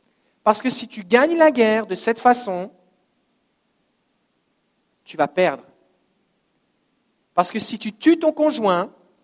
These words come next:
émotionnellement, spirituellement ou physiquement, c'est pas bon. Tu vas pas être plus heureux.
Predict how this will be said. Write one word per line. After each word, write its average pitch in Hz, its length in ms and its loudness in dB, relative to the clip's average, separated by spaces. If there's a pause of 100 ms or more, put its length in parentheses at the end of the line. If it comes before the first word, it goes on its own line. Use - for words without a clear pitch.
(420)
émotionnellement, 254 800 2
spirituellement 220 960 -2
ou 180 60 -4
physiquement, 175 800 -4 (1500)
c'est - 220 -8
pas 190 140 4
bon. 190 220 0 (1000)
Tu - 100 -12
vas 202 100 6
pas 220 140 4
être 214 120 -6
plus 185 300 -8
heureux. 147 260 -4